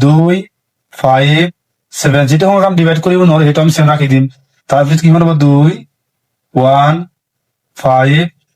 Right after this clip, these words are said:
ছেভেন। তাৰপিছত কি সকলোবোৰ সংখ্যা আমি ওৱান লৈ আহিম। ওৱান, ওৱান, ছেভেন। তাৰপিছত কিমান হ'ব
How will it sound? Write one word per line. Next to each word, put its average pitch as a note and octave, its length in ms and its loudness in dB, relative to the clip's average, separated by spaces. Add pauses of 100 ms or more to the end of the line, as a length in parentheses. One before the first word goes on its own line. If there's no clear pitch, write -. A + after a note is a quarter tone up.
(140)
ছেভেন। C#3+ 360 -2 (400)
তাৰপিছত D#3 320 0
কি G#3+ 60 -2 (160)
সকলোবোৰ G#3 320 -2
সংখ্যা G3 180 0
আমি F#3+ 100 0
ওৱান F3 200 2
লৈ F3+ 180 2
আহিম। E3 180 2 (640)
ওৱান, C#3 460 2 (460)
ওৱান, C#3 380 0 (600)
ছেভেন। C#3 280 0 (400)
তাৰপিছত E3+ 280 -2
কিমান G3+ 180 0
হ'ব F#3+ 80 0